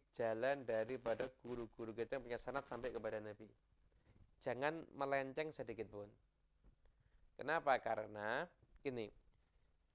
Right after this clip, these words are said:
zaman fitnah itu digambarkan kayak orang megang bara api. Megang bara api. Bertahan, bertahan itu berat. Tapi kalau dia lepas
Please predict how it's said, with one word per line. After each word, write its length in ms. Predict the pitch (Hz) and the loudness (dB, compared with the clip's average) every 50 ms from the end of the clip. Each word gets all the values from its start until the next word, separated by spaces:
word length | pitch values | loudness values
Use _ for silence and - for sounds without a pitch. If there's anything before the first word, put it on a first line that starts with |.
| - _ _ _ - | -20 _ _ _ -14
zaman 480 | 143 120 135 127 127 139 156 160 165 151 | -2 4 6 6 6 8 6 4 4 2
fitnah 440 | - 170 156 - - 139 139 143 127 | 2 0 0 0 0 -2 -2 0 0
itu 340 | 127 123 113 - 120 117 123 | 0 -4 -4 -2 -4 -4 -2
digambarkan 800 | 117 120 110 120 117 113 110 110 110 110 - - 143 143 151 143 - | -4 -2 2 4 2 4 4 4 4 4 2 0 0 0 0 -2 0
kayak 240 | 139 127 123 78 92 | 2 4 4 4 4
orang 240 | 120 123 135 143 143 | 4 4 4 2 2
megang 280 | 131 120 - 135 127 123 | 0 0 0 0 -2 0
bara 240 | 117 110 110 107 110 | 0 2 4 4 4
api. 240 | 107 104 104 98 104 - - - _ _ - - - - _ _ - - _ _ _ _ _ _ _ _ _ - - - - - - - _ _ - - - - | 2 0 -4 -10 -10 -12 -20 -20 _ _ -20 -20 -20 -20 _ _ -20 -20 _ _ _ _ _ _ _ _ _ -20 -20 -20 -20 -20 -20 -20 _ _ -20 -16 -12 -10
Megang 240 | 113 113 117 113 110 | -8 -6 -4 -2 0
bara 200 | 113 117 113 110 | 0 2 0 0
api. 200 | 104 107 107 - - _ _ _ _ _ _ _ - - _ _ _ _ _ _ _ | 0 -4 -10 -10 -14 _ _ _ _ _ _ _ -20 -20 _ _ _ _ _ _ _
Bertahan, 760 | - 147 135 135 - - 170 165 165 143 131 131 117 113 107 113 123 135 135 - - _ _ _ - - _ - - - - | 4 4 4 6 4 6 6 6 6 6 4 2 2 2 2 0 -4 -12 -16 -20 -20 _ _ _ -20 -20 _ -20 -20 -6 -2
bertahan 720 | - 120 123 120 - 131 123 120 113 110 110 110 123 139 151 - _ | 0 0 0 4 8 8 8 8 8 6 6 6 6 4 0 -8 _
itu 160 | - 131 135 143 | -8 -2 -2 -2
berat. 400 | 131 131 127 120 110 104 104 - - - - - _ - _ - - - _ _ - _ _ - - - - - - - | 0 2 2 2 2 0 -2 -8 -14 -18 -18 -18 _ -20 _ -20 -20 -20 _ _ -20 _ _ -20 -20 -20 -20 -20 -2 2
Tapi 240 | 131 131 139 160 151 | 2 4 4 2 0
kalau 240 | - 151 147 143 131 | 2 2 4 4 2
dia 240 | 127 - 120 120 113 | 0 0 0 2 4
lepas 320 | 123 147 - - 196 185 | 4 2 4 2 0 0